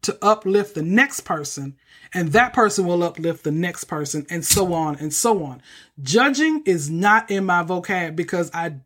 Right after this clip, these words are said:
don't need nobody judging me for what I choose or not choose to do. I'm here for all who need a voice until they can find their own. Some may not like this topic, and that's okay.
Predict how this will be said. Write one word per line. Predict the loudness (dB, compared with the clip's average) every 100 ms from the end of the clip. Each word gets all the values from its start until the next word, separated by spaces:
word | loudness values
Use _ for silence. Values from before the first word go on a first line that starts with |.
| 2
don't | 4 4 0
need | -8 -2 2 2 2 -2 -8
nobody | -6 2 4 4 4 4 0 -6
judging | 0 0 2 -2
me | -4
for | -6 -6
what | -2 2
I | 2
choose | 2 -2 -2 -2 -6 _ _ _
or | 4 6
not | 6 4
choose | 0 -4 -4 -8
to | -10
do. | -12 -16 _ _ _ _ _ _ _ _ _ _
I'm | 4 4
here | 4 2
for | 2 -6 -2
all | 4 6 6 4 2 -2 -8
who | 0 2 2 0 -6
need | -2 2 4 2 -2 -4
a | -4
voice | 0 0 0 -6 -14 -16 _
until | 0 4 4
they | 4 0
can | -2
find | -2 -2 -2
their | -2 -2
own. | -4 -8 _ _ _ _ _ _ _ -12
Some | -4 2 4 4
may | 4 2
not | 0 0
like | 0 0 0
this | -6
topic, | 2 2 2 0
and | 2
that's | 2 2
okay. | -2 0 -2 -6